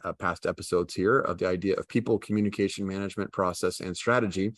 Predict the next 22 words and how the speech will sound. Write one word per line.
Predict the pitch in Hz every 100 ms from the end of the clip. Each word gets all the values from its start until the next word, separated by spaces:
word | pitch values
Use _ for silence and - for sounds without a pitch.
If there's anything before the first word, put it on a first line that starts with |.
| - - - - -
And | 107 117 120 120
whenever | 110 110 117 127 139
you're | 120 190
a |
leader, | 139 120 185 107
that | 117 -
framework | - 147 143 110 -
also | 131 165 143
applies | 85 - 85 -
to | - 82
you. | 65 64 - _ _ -
So | -
if | 117
you | 202
think | 220
about | 185 135 110
trying | - 123 139
to | 123
become | 113 104 117 117 110
a | 107
better | 98 104 120 110
leader | 95 110 143 85